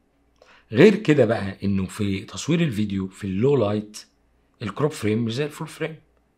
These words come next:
تخيل انت حجم سنسور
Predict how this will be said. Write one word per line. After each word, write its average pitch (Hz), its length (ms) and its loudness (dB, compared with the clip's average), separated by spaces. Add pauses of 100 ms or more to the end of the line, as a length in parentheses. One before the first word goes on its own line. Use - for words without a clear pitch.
(400)
تخيل 123 340 0
انت 101 380 -4
حجم 92 520 -4 (880)
سنسور - 540 -4